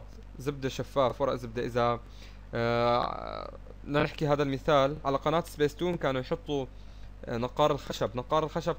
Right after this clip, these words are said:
كانوا يأرجونا بس يخلص المسلسل، يأرجونا إنه كانوا يرسموا على ورق شفاف مثلا نقار الخشب، ورقة تانية الشخصية التانية، إذا حطوهم فوق بعض ن-،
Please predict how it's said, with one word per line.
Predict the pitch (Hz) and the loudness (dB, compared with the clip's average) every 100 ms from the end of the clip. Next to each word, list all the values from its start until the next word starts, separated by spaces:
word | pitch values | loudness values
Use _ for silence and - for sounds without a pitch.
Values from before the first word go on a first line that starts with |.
| 147 | 0
كانوا | 135 131 120 | 0 0 0
يأرجونا | 123 127 151 175 | 0 -2 0 2
بس | 180 160 | 2 0
يخلص | - 165 - | -2 -2 -2
المسلسل، | 123 113 113 117 156 156 139 175 - - - - - - - | -4 -6 -6 -2 -2 2 0 0 -4 -14 -16 -16 -16 -16 -4
يأرجونا | - 127 160 175 | 0 0 2 0
إنه | 160 139 | 0 0
كانوا | 131 156 160 | 0 2 2
يرسموا | 185 202 - 139 165 - - - - - - - | 2 0 -2 -4 -6 -12 -18 -18 -18 -18 -16 0
على | 127 139 | 4 8
ورق | 165 190 | 8 6
شفاف | - 151 - 151 147 | 4 0 4 2 2
مثلا | - 139 | 0 0
نقار | 131 135 143 139 | 0 2 2 2
الخشب، | - 127 107 - - - - | 0 -6 -8 -8 -12 -8 4
ورقة | 147 160 | 6 6
تانية | 160 165 156 151 156 165 - - | 6 4 4 2 0 -2 -10 -10
الشخصية | 117 - - - 160 | -4 -4 -2 2 4
التانية، | 151 - 123 107 107 | 4 4 4 2 -4
إذا | 127 127 | -8 -8
حطوهم | - 175 185 | -2 2 2
فوق | - 175 | 2 4
بعض | 160 160 151 | 6 6 4
ن-، | 147 135 | -4 -4